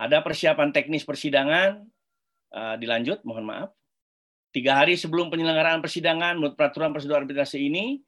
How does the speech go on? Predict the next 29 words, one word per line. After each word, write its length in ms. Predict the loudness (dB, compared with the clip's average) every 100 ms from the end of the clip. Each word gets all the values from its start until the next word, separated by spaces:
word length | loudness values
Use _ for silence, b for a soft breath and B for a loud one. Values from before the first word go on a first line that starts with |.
| _ _ _
dilaksanakan, 800 | -2 -2 0 -2 0 0 0 -2 -12 _ _
para 240 | _ -2 -2
pihak 320 | 0 0 0
wajib 320 | -4 -4 -4
melaksanakan 560 | -4 -2 -6 -4 -4 -4
persiapan 480 | -6 -2 -2 -2 -2
teknis 320 | -2 -4 -6
persidangan. 480 | -8 -2 -2 0 -2
Nah, 160 | -4
seperti 320 | -6 -10 -8
kemarin 400 | -6 -2 -2 -2
kita 320 | -6 -2 -2 -2
webinar 320 | -4 -4 -2
ini 160 | -4
juga 320 | -4 -4 -2 -2
ada 240 | -4 -6 _ _
gladi 320 | 0 0 2 0
resiknya 560 | -2 -4 -4 -4 -2
sehari 320 | -4 -6 -6
sebelumnya. 560 | -8 -6 -6 -6 -8 -10
Sama, 320 | -4 0 0 0 -4 _ _
sidang 400 | -8 0 2 2
arbitrase 640 | 0 -4 -6 -2 -2 0 -2
elektronik 560 | -2 -6 -6 -4 -4
pun 160 | -6 -6
ada 320 | -2 -2 -4 -14 _ _ _
persiapan 640 | -6 -2 -2 0 -4 -4
teknis 400 | -8 -4 -4 -4
sebelumnya. 560 | -6 -6 -4 -4 -4 -6